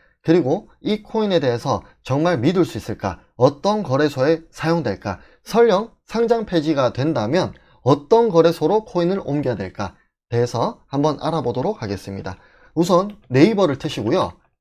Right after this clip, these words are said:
코인마켓캡을 검색하십니다. 코인마켓캡을 검색하시고 암호화폐 가격, 차트 및 시가총액 클릭을 해줍니다. 그리고 해당 코인을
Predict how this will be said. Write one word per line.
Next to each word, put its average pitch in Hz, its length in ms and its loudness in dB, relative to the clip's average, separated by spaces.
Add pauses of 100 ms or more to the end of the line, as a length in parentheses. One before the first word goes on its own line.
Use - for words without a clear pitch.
(100)
코인마켓캡을 165 1040 -4
검색하십니다. 95 800 -8 (420)
코인마켓캡을 147 960 -4
검색하시고 107 920 -6 (360)
암호화폐 170 640 -2
가격, 104 500 -4
차트 180 320 -6
및 175 120 -2
시가총액 104 600 -10 (200)
클릭을 175 320 0
해줍니다. 92 500 -8 (480)
그리고 170 540 2
해당 165 400 -2 (360)
코인을 156 480 0